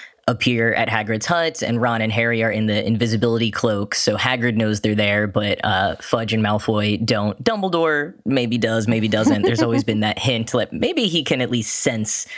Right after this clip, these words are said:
when people are there under invisibility cloaks. But one line really stood out to me when Fudge is trying to explain why he has to take Hagrid away, and we find out away means to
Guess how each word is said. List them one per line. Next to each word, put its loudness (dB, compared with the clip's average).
when 2
people 0
are 2
there 2
under 2
invisibility 0
cloaks. -2
But 0
one 0
line 0
really 0
stood 0
out 0
to 0
me 2
when 2
Fudge 0
is 0
trying 0
to 2
explain 0
why 2
he -2
has -2
to -2
take -2
Hagrid 0
away, 2
and 2
we 2
find 0
out 0
away 2
means 2
to 0